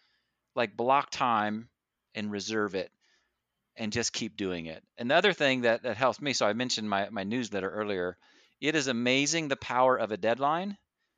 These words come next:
If you have a deadline and you commit, so I've committed every Friday morning at eight A M, I'm sending this newsletter. So there have been weeks, you know, I'm,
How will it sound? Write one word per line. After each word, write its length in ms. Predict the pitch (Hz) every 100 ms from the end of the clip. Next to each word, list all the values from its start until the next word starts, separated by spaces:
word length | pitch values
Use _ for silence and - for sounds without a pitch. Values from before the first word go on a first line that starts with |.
| _
If 120 | -
you 80 | 160
have 180 | 160 170
a 40 | 131
deadline 440 | 139 143 127 117
and 100 | 117
you 80 | 135
commit, 400 | - 131 131 120
so 160 | -
I've 240 | 110 135 -
committed 500 | 131 131 127 107 98 - _ _ _ _ _ _
every 300 | 123 139 151
Friday 400 | 147 156 139 139
morning 340 | 135 139 127 113
at 100 | 110
eight 180 | 120 120
A 160 | 120 120
M, 180 | 117
I'm 180 | 101 92
sending 340 | 95 123 113 107
this 180 | 104 -
newsletter. 540 | 98 87 76 78 73 _ _ _ _ _ _
So 140 | 131
there 140 | 127 170
have 120 | 160
been 160 | 156
weeks, 300 | 143 160 -
you 100 | 143
know, 120 | 127 131
I'm, 260 | 123 131